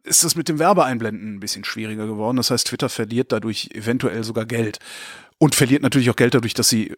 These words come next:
äh, da Strukturen vorhalten müssen, äh, um tatsächliche Rechtsverstöße,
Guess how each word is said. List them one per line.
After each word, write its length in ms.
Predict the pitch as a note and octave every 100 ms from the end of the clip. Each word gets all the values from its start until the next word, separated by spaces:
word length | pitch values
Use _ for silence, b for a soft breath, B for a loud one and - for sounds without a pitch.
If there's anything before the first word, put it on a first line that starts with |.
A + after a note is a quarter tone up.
| -
äh, 100 | F#2
da 120 | A#2
Strukturen 400 | - B2+ D#3+ A#2
vorhalten 400 | - G#2+ G#2+ G#2+
müssen, 420 | G#2+ A2+ B2 A#2+
äh, 40 | A2+
um 500 | A2+ A2+ A#2 A2 -
tatsächliche 480 | A#2 D3 C3 A2 G2
Rechtsverstöße, 760 | - - G2 G#2+ F#2+ G2 -